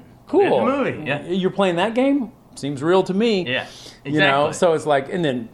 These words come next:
Speaker 2: you know,
Speaker 1: Yeah.
Speaker 2: that plus ten years equals, "Oh, shit, I remember that." You
Speaker 1: Yeah.
Speaker 2: know, so same like with music. It's like, "Oh, I remember that song."
Speaker 1: Let's talk about the music.
Speaker 2: Yeah.
Speaker 1: I mean, yeah, Dazed and Confused, one of the greatest soundtracks ever in my
Speaker 2: Mm-hmm.
Speaker 1: mind. You, and then, you know, School of Rock, so you, you're a music guy.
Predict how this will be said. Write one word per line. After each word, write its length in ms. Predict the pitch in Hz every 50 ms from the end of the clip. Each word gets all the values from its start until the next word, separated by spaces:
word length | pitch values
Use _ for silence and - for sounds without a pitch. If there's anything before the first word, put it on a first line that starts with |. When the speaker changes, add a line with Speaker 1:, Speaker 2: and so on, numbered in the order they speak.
| -
Speaker 2:
you 80 | 127 127
know, 160 | 120 110 113 117
Speaker 1:
Yeah. 80 | 113
Speaker 2:
that 240 | 135 139 147 143 -
plus 220 | - 160 143 -
ten 200 | - - 170 156
years 260 | 156 180 190 165 127 147
equals, 280 | 139 139 139 117 113
"Oh, 160 | 160 202 202
shit, 360 | - - - 214 233 240 226 196
I 120 | 196 226
remember 360 | 247 262 240 233 214 202 190 190
that." 340 | 190 190 208 226 233 226
You 60 | - 139
Speaker 1:
Yeah. 140 | 160 - 170
Speaker 2:
know, 40 | 170
so 280 | - 175 147 127 123 120 - -
same 180 | - 269 269 254
like 180 | 220 190 165 147
with 120 | 156 131
music. 400 | 131 143 143 156 143 131 120 98
It's 160 | 120 110 - 123
like, 180 | 113 107 - -
"Oh, 160 | 202 240 226
I 100 | 208 208
remember 260 | 226 233 220 202 180 165
that 180 | 165 156 -
song." 240 | - - 156 165 156 - - - - -
Speaker 1:
Let's 120 | 170 165 -
talk 140 | 233 233 208
about 180 | 151 143 -
the 80 | - 113
music. 300 | 110 104 95 95 92 - - - -
Speaker 2:
Yeah. 180 | 208 208 196 151
Speaker 1:
I 60 | 127
mean, 340 | 135 135 131 127 123 123 123
yeah, 120 | 123 131 120 107 - -
Dazed 220 | 113 113 110 110 -
and 80 | 101 -
Confused, 180 | 107 107 98
one 120 | 98 98 95
of 40 | 92
the 40 |
greatest 200 | 98 95 92 92
soundtracks 540 | - 98 98 95 - - 98 95 95 - - - - _ _ _
ever 320 | 160 165 143 135 131 127
in 80 | 120 120
my 120 | 123 120
Speaker 2:
Mm-hmm. 60 | 120 123
Speaker 1:
mind. 300 | 123 117 120 120 117 120
You, 240 | 120 113 123 120 120 120
and 180 | 120 113 113
then, 240 | 113 110 110 110 110 104
you 100 | 120 120
know, 140 | 107 95 95
School 240 | 92 - - 92 95
of 80 | 95
Rock, 260 | 147 165 151 139 131 -
so 140 | - 123
you, 260 | 123 123 120 127 120 104 110
you're 140 | 127 135 127
a 20 |
music 260 | 139 156 139 120 98
guy. 200 | - 107 98 80